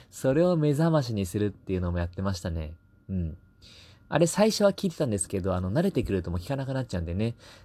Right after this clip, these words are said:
もしこれする場合は、あの、何パターンか撮っておいて、うん。一週間ごとに更新するとかがいいと思いますね。<laughs> まあ、撮る父親も大変ですけれどもね。はい。まあ、朝起きれないとなかなか、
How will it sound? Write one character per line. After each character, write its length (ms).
も 100
し 80
こ 140
れ 80
す 160
る 80
場 100
合 240
は、 140
あ 60
の、 260
何 140
パ 140
タ 80
ー 80
ン 20
か 80
撮 120
っ 40
て 140
お 80
い 60
て、 220
う 60
ん。 140
一 80
週 160
間 100
ご 100
と 100
に 100
更 180
新 160
す 100
る 120
と 100
か 140
が 180
い 120
い 40
と 140
思 160
い 60
ま 120
す 160
ね。 280
<laughs> 40
ま 100
あ、 60
撮 160
る 140
父 240
親 160
も 80
大 240
変 160
で 80
す 80
け 100
れ 80
ど 100
も 120
ね。 180
は 200
い。 100
ま 80
あ、 40
朝 360
起 60
き 160
れ 80
な 160
い 80
と 220
な 120
か 120
な 120
か、 260